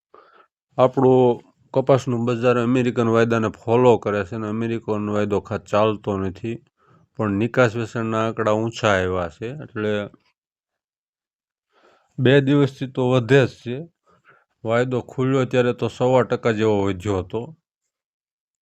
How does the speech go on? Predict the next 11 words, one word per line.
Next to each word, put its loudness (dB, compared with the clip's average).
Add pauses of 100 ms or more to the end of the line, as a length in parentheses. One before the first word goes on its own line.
(180)
અમેરિકન -4
વાયદો, -6 (920)
પછી -6
બંધ 4
આવ્યો 4
ત્યારે -2 (760)
ઝીરો 2
પોઇન્ટ -2
એકત્રીસ -8
ટકા -2 (120)
જેવો 0